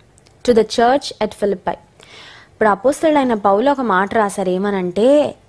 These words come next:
ఆ సహకారుల పేర్లు. ఏ సహకారుల పేర్లు అంటే, మాతో పాటు సువార్త పనిలో సహకరించిన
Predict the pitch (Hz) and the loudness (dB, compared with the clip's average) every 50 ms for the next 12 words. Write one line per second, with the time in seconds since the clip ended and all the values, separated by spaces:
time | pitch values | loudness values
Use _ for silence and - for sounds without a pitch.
0 | _ - - 180 180 190 208 233 269 294 294 - 269 233 220 240 226 - 233 220 | _ -2 0 2 2 4 4 2 2 0 -2 -4 -6 -4 -4 -4 -2 0 0 2
1 | 214 214 214 214 214 208 208 208 196 190 190 185 190 190 190 190 185 185 190 - | 2 2 0 0 -2 -2 -2 -2 -2 -2 -2 -2 -2 0 0 0 0 -2 -6 -10
2 | - - 180 180 185 202 208 - 262 240 254 262 262 262 247 240 233 233 220 220 | -10 -4 0 2 2 2 2 2 0 0 0 -2 2 2 2 4 2 0 -2 0
3 | - 208 196 185 196 190 180 180 180 - 214 254 285 - - - - - - - | -2 -2 -2 0 -2 -2 -2 -4 -2 0 0 0 0 -2 -12 -18 -18 -18 -12 -6
4 | 208 214 208 202 214 247 269 262 302 277 262 220 - 214 196 196 196 190 - 254 | 0 2 2 4 4 2 0 0 2 2 2 2 0 -4 -4 -4 -4 -4 -2 -2
5 | 285 320 294 - - 269 247 226 247 254 254 269 269 269 - - 269 247 - - | -2 -2 -2 -2 0 0 2 4 4 4 4 4 2 0 -4 -4 -4 -4 -4 -4
6 | 220 202 202 214 226 240 226 214 240 262 285 294 - - 226 196 202 226 233 - | -4 -4 -2 -2 -2 -2 0 2 2 2 2 0 0 -4 -4 -2 -2 -2 -2 0
7 | - 254 233 220 202 208 208 - - 233 220 220 240 285 | 0 0 0 0 -4 -6 -8 -8 -6 -4 -2 -2 -2 -2